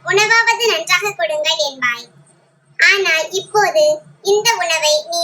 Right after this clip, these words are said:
சாதாரணமாக ஏற்றுக்கொள்கிறாய் என்று சொல்லி நாற்காலியை பின்னால் தள்ளி எழுந்து நின்றார். அவர், "அனிகேத், சாப்பாடு முடிந்த பிறகு மார்க்கெட்டில் இருந்து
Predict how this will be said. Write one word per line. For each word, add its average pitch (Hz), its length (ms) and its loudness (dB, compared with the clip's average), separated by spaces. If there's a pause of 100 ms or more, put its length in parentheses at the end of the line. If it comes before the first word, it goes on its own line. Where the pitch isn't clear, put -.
(100)
சாதாரணமாக 392 680 0 (100)
ஏற்றுக்கொள்கிறாய் 605 880 -2 (360)
என்று 392 340 2
சொல்லி 302 340 0 (360)
நாற்காலியை 330 680 0 (140)
பின்னால் 381 460 -2
தள்ளி 330 340 0 (120)
எழுந்து 370 380 -2
நின்றார். 277 540 -2 (400)
அவர், 285 380 0 (200)
"அனிகேத், 330 560 -2 (300)
சாப்பாடு 403 540 2
முடிந்த 392 380 -2
பிறகு 302 380 -2 (400)
மார்க்கெட்டில் 392 640 0
இருந்து 311 340 -2